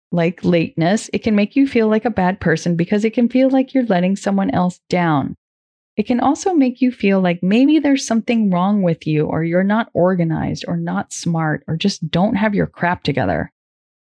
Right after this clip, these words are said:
But really, how could we not be dropping a few balls here and there?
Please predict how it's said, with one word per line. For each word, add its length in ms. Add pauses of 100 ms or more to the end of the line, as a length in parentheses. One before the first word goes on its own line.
(140)
But 140
really, 680
how 220
could 200
we 220
not 580
be 140
dropping 460
a 40
few 240
balls 380
here 160
and 120
there? 340